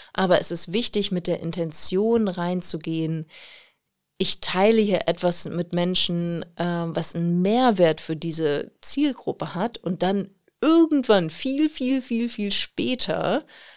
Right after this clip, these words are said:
kann es sein, dass wir mal miteinander arbeiten. Aber nicht, ich poste jetzt fünfmal die Woche, damit jemand ein Kennenlerngespräch bucht. Also natürlich ist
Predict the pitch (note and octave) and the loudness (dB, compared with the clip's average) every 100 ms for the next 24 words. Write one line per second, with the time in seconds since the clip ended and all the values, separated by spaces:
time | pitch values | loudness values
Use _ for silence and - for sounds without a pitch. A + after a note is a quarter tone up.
0 | _ - A3 A3 G3+ F3+ F3+ F3+ E3 E3 | _ -2 2 4 2 2 2 2 2 2
1 | E3+ E3+ E3 D#3 D3 - E3 E3+ E3+ D#3+ | 0 0 0 2 0 0 -4 -4 -2 -4
2 | D#3+ - - F#3+ F3 - - - - - | -4 -6 -4 -2 -2 -4 -4 -6 -10 -16
3 | - _ - - _ - F3+ F3+ - - | -18 _ -20 -20 _ -2 0 2 0 -2
4 | G3 A#3 - F#3+ - G3+ G#3+ G#3+ F#3 F3 | 0 0 -4 -8 -4 4 6 6 2 0
5 | - F#3 F#3 E3 D#3+ D#3+ F3+ F#3+ E3 E3+ | -2 -4 -2 -2 0 2 2 2 2 0
6 | E3+ F3 E3 D#3+ D#3 D#3 - G#3+ E3+ - | -2 -4 -4 -6 -8 -8 -4 -4 -4 -8
7 | - - - - - - - - - - | -8 -8 -8 -10 -12 -14 -16 -16 -12 -12
8 | - _ F3+ F#3 F3+ F3 A#3 A#3+ A3 - | -12 _ -4 -4 -4 -2 0 0 -2 -8
9 | _ _ G3 - | _ _ -8 -8